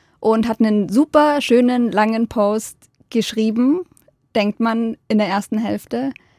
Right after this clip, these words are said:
darüber, wie es jetzt ist, äh, was man in der Elternzeit so lernt und, äh, wie es ist, wieder im Beruf zurück zu sein. Und natürlich steht ganz unten der Disclaimer, dass Chat G P T das geschrieben hat.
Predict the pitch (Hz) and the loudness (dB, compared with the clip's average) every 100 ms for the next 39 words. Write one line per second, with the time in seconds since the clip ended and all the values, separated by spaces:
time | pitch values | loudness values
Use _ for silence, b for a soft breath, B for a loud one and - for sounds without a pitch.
0 | b 214 208 208 208 202 202 - - 202 | b -2 0 0 0 0 -2 -6 -4 -4
1 | 190 - 208 - - - 214 208 208 214 | -4 -4 -6 -8 -12 -4 -2 -2 -2 -2
2 | 226 226 220 214 202 208 208 202 - 240 | 0 0 2 0 0 -2 -4 -4 -2 0
3 | 226 202 202 - 185 180 - - - 196 | 0 0 -4 -6 -8 -10 -18 -20 -18 -18
4 | - 214 214 160 196 190 190 190 190 190 | -18 -8 -6 -4 -4 -4 -2 -2 -2 -4
5 | 196 - 175 - - 190 185 202 214 b | -6 -8 -8 -8 -8 -6 -4 -4 -4 b
6 | b b b - 220 190 214 202 - 202 | b b b 0 0 2 0 -2 -6 -6
7 | 196 190 170 190 190 170 - - 175 175 | -4 -4 -4 -4 -2 -4 -6 -4 -4 -4
8 | 175 180 - 185 - 180 170 202 165 165 | -6 -8 -8 -8 -8 -10 -8 -8 -6 -8
9 | - 175 - 175 185 190 202 | -10 -12 -8 -6 -6 -6 -10